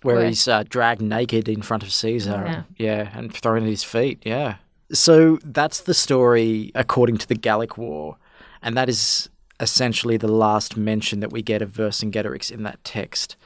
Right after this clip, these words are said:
Speaker 1: But as we've said a couple of times through this, there's another account from Dio, and we do get the end of Vercingetorix's story in Dio, don't we?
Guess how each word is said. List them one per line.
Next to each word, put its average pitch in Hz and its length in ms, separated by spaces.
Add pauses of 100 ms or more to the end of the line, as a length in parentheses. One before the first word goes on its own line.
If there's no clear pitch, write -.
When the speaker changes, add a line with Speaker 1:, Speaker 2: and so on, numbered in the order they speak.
(640)
Speaker 1:
But 131 180
as 147 200
we've 135 140
said 135 160
a 123 40
couple 120 260
of 110 100
times 117 340
through 117 240
this, 113 320
there's 110 300
another 120 480
account 110 460
from 107 240
Dio, 107 640
and 117 220
we 117 100
do 117 480 (640)
get 120 480 (240)
the 123 240
end 120 280
of 110 140
Vercingetorix's 113 840
story 107 500
in 104 120
Dio, 107 360
don't 107 260
we? - 220